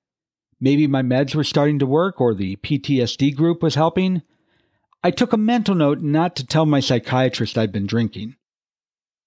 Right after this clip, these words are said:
I had been a heavy drinker, but cut back after my shrink told me alcohol is not a good mix with my medication. I smirked a little like I was a kid getting away with something. I took the last swig from my bottle.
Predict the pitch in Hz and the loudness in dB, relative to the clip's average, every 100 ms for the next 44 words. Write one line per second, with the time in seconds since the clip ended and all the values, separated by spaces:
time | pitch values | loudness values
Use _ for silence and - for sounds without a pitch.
0 | - 233 240 190 254 180 185 170 135 151 | -2 0 2 2 2 2 4 2 2 2
1 | 143 135 123 120 - 147 147 160 165 - | 2 0 0 -4 -2 -2 0 2 2 2
2 | 127 - 117 117 - 165 165 - 139 139 | 0 0 0 0 0 0 0 -2 0 2
3 | 123 107 120 127 120 120 101 104 120 123 | 2 0 0 0 0 0 0 0 0 0
4 | 110 101 117 117 - 107 110 110 107 101 | 0 0 0 -2 -6 -4 0 0 0 -2
5 | 123 117 - 101 - _ _ _ _ _ | 0 0 -2 -6 -12 _ _ _ _ _
6 | - 131 - 175 175 135 135 127 113 110 | -2 0 2 0 2 2 2 2 2 0
7 | 113 131 107 101 - - 143 120 117 110 | 0 0 0 -2 -6 -2 0 2 2 2
8 | 107 113 113 101 - 113 104 98 107 113 | 2 2 2 0 -2 -4 -4 -6 -6 -8
9 | _ _ _ - 156 - 117 117 113 - | _ _ _ -4 -2 2 2 2 0 0
10 | 127 104 - 104 101 - 98 104 - | -2 -2 -2 -2 -2 -4 -4 -4 -8